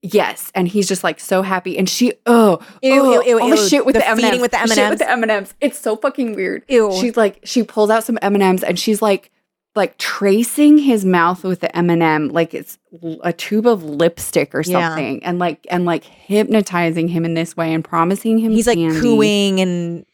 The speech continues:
Speaker 2: ugh.
Speaker 1: Mm-hmm. And, um,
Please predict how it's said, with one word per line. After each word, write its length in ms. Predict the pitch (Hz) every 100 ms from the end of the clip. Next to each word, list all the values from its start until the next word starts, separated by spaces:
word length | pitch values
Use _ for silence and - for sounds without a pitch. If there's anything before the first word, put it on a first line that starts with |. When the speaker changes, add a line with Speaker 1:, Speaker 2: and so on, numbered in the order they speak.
| _
Speaker 2:
ugh. 360 | 190 170 170 - - - _
Speaker 1:
Mm-hmm. 600 | 190 185 190 170 170 170 - _ _ _ -
And, 320 | 185 175 -
um, 580 | 175 160 82 - 82